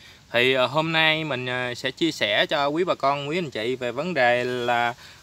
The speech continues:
ngủ đông cho ốc. Tại vì hiện tại mình chia sẻ hình này hơi sớm, nhưng mà phù hợp với một số bà con ngoài Bắc. Tại hiện tại ở ngoài Bắc là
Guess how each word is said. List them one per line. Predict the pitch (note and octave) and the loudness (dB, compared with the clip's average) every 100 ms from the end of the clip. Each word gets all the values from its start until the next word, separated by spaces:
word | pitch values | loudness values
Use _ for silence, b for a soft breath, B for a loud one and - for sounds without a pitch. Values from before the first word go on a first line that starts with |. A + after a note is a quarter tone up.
| B _ - - - _ - | B _ -20 -20 -20 _ -14
ngủ | B2+ B2 F3+ | -6 -2 4
đông | E3+ D#3+ - - - | 4 4 -8 -20 -6
cho | D3+ D3+ | 4 4
ốc. | G3+ - B B - | 4 -2 B B 0
Tại | B2 | 2
vì | C#3 C#3 C#3 | 4 4 4
hiện | C#3+ | 4
tại | C3+ A2+ C3+ D3 | 4 4 4 0
mình | C#3+ C#3 C3+ | -4 -6 -8
chia | B2+ E3+ | -2 -2
sẻ | C#3+ D#3+ | 0 0
hình | F3 E3+ | -2 -4
này | D3+ B2 | -4 -2
hơi | D#3 | -4
sớm, | D3 F3 A3 B3+ B B B | 2 4 4 0 B B B
nhưng | D3+ F3+ F3 | -2 0 2
mà | C#3 | 0
phù | - C#3+ | 0 0
hợp | C3 - | 4 4
với | F3+ G3 G#3+ | 4 2 2
một | C#3 - | -2 -2
số | G3 | 2
bà | D3+ | 2
con | D3+ D#3 | 2 0
ngoài | D#3+ C3 | 0 4
Bắc. | C3+ - B B B | 4 4 B B B
Tại | A#2 C#3 | 0 0
hiện | C3+ C3+ | 0 0
tại | A#2+ A#2 C#3+ | 2 2 2
ở | D3 | 0
ngoài | E3 C#3 | 2 2
Bắc | D3 F#3 | 2 2
là | C#3 B2+ C3 C#3 | 2 4 6 4